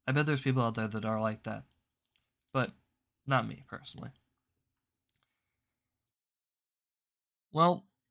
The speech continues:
taking ourselves a bit abroad, always love to do that, you know, with this show sometimes, 'cause, you know, I, I like talking about the U S, but sometimes we need to take it a little bit further over to our,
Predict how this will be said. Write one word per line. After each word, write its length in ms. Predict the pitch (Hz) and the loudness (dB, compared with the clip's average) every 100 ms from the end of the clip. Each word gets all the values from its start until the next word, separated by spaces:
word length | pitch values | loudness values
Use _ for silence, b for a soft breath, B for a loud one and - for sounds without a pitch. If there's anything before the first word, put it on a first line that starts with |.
| _ _ _ _ _ | _ _ _ _ _
taking 320 | 208 185 170 | 2 2 4
ourselves 600 | 139 135 131 147 135 139 | 4 6 6 6 6 6
a 40 | 135 | 2
bit 260 | 135 143 - | 4 4 4
abroad, 640 | 131 123 123 117 117 151 - _ _ _ _ _ _ _ - | 2 6 6 6 4 2 -4 _ _ _ _ _ _ _ 2
always 400 | 135 123 113 - | 4 4 2 -2
love 320 | 131 123 117 | 2 2 2
to 60 | 117 | -2
do 180 | 120 | -2
that, 320 | 113 107 110 - - _ _ | 0 -2 -6 -10 -20 _ _
you 120 | - 143 | -6 -4
know, 200 | 113 - _ | -4 -8 _
with 180 | 135 131 | -10 -6
this 160 | 127 123 | -2 0
show 440 | - 131 123 123 | 4 4 6 4
sometimes, 760 | 127 127 127 131 127 120 117 - | 0 -2 -2 0 0 0 -2 -6
'cause, 400 | - 135 131 - | 0 0 0 0
you 100 | 190 | 0
know, 160 | 151 | 2
I, 220 | 147 156 160 | 2 0 0
I 80 | 175 | 0
like 180 | 165 143 | 0 0
talking 260 | 131 131 | 2 4
about 240 | 131 120 - | 4 0 -2
the 100 | 117 | -2
U 160 | 117 | 0
S, 260 | 110 117 - | 0 0 -2
but 220 | - 131 - b b b - | -4 -6 -6 b b b 0
sometimes 400 | 240 220 202 165 | 0 4 2 2
we 60 | |
need 120 | 165 143 | 0 0
to 40 | |
take 120 | 156 | 0
it 60 | 143 | 2
a 20 | |
little 300 | 143 185 196 | 2 2 2
bit 260 | 165 160 - | 2 0 0
further 460 | - 139 131 113 | 4 6 6 4
over 420 | 117 120 117 113 - B _ | 0 0 -2 -4 -6 B _
to 180 | - 127 | -2 0
our, 340 | 113 110 107 | 2 0 -2